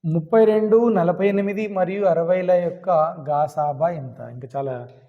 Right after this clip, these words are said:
ఈజీ ప్రశ్న అడిగింది ఫ్రెండ్స్, చాలా సింపుల్గా. ముప్పై రెండు, నలభై ఎనిమిది, ఓకే, అరవైల గాసాబా ఎంత? సింపుల్గా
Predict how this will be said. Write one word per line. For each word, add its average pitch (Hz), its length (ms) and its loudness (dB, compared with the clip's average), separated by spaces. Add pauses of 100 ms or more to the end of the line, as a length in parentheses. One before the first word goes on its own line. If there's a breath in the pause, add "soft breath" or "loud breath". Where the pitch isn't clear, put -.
(220 soft breath)
ఈజీ 214 260 4
ప్రశ్న 175 320 -2
అడిగింది 127 220 -6
ఫ్రెండ్స్, 117 320 -14
చాలా 165 100 -6
సింపుల్గా. 165 500 -8 (760)
ముప్పై 151 260 0
రెండు, 175 420 0
నలభై 165 380 -2
ఎనిమిది, 180 540 -6 (540)
ఓకే, 160 220 -10 (560)
అరవైల 175 440 2
గాసాబా 170 400 0
ఎంత? 160 240 -2
సింపుల్గా 190 480 -6